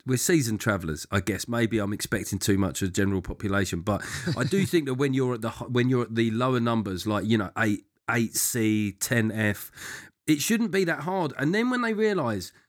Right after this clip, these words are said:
that they have to put their bag just slightly above where they're sitting, it, it's like it sends them into a para-, sort of like a sort of parody of self-doubt. I just, and I think I would love to know how, how much time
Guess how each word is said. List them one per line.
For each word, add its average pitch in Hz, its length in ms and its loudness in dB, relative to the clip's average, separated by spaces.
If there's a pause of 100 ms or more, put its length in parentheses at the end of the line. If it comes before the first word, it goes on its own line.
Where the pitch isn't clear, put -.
(140)
that 131 120 -2
they 151 120 4
have 165 140 0
to 143 80 -6
put 165 180 -2
their 143 160 2
bag 127 380 -2
just - 260 0
slightly 196 380 0
above 170 420 0
where 143 140 2
they're 135 160 2
sitting, 120 520 0 (380)
it, 160 180 -2
it's 175 240 0
like 196 220 -2
it 165 40 -4
sends 208 280 0
them 175 100 -2
into 165 280 2
a 143 40 -4
para-, 165 380 -2 (240)
sort 185 340 0
of 160 60 -2
like 170 260 -2
a 143 220 2 (300)
sort 165 200 2
of - 60 -12
parody 208 480 0
of 117 80 2
self-doubt. 160 760 -2
I 160 120 0
just, 170 260 0 (400)
and 196 100 0
I 220 60 2
think 208 240 -4
I 180 60 2
would 180 160 0
love 208 180 0
to 208 100 -4
know 180 260 2 (100)
how, 160 480 0
how 156 280 0
much 160 440 2
time 113 540 0